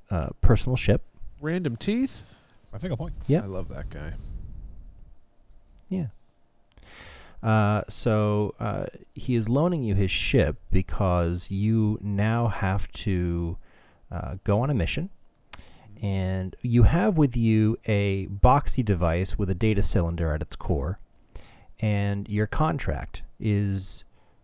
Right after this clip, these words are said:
Speaker 1: in hand, and it says that your goal is the retrieval of the lost dreadnought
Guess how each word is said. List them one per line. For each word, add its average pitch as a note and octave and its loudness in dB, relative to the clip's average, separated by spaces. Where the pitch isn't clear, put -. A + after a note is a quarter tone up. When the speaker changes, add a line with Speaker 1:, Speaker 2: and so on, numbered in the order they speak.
Speaker 1:
in A2 0
hand, F#2+ 0
and G#2 0
it - -8
says D3 2
that G#2 4
your G2 2
goal C3 6
is F#2+ 0
the G2+ 2
retrieval D3 4
of - 2
the F#2+ 4
lost G#2+ 4
dreadnought F#2 2